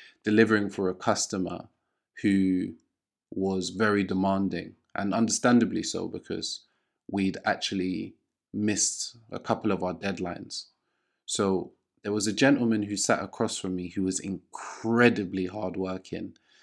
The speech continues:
and would be the person I always went to for insight and advice when it came to, um, queries or questions that I had as a graduate in my first role.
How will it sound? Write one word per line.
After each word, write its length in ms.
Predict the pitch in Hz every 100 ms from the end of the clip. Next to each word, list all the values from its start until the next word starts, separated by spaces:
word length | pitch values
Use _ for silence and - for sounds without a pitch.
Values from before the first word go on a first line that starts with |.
| _ -
and 280 | 101 98 87
would 200 | 95 87
be 120 | 101
the 100 | 90
person 360 | 110 101 101
I 160 | 95 92
always 300 | 95 92 90
went 240 | 98 95 -
to 240 | - 90
for 280 | - 90 85
insight 520 | 107 107 101 - 90
and 140 | - 92
advice 580 | 85 - 95 90 - - _ - _ -
when 160 | 95
it 100 | 87
came 300 | - 101 95
to, 460 | 95 - 90 92 101 _ _ _ _ _ -
um, 600 | 92 90 90 87 90 98 _ _ _ -
queries 400 | 135 113 104 95
or 80 | 92
questions 400 | 110 101 101 87
that 100 | 87
I 80 |
had 320 | 92 101 92 82
as 140 | 87
a 60 | 90
graduate 500 | 98 95 - 95 87
in 100 | 92
my 120 | 92
first 340 | - 95 -
role. 280 | 107 101 -